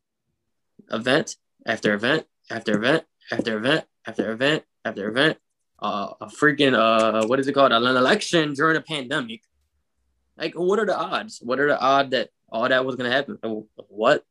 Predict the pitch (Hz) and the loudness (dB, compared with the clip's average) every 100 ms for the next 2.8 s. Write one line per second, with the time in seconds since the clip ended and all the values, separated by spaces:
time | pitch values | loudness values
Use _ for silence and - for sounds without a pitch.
0 | _ - - _ 135 139 147 180 202 175 | _ -8 -8 _ 0 4 4 4 6 4
1 | 175 214 185 120 107 185 233 233 160 143 | 4 2 2 -2 0 2 2 2 2 0
2 | 139 113 143 139 143 143 113 | -4 -4 -4 -4 -6 -8 -10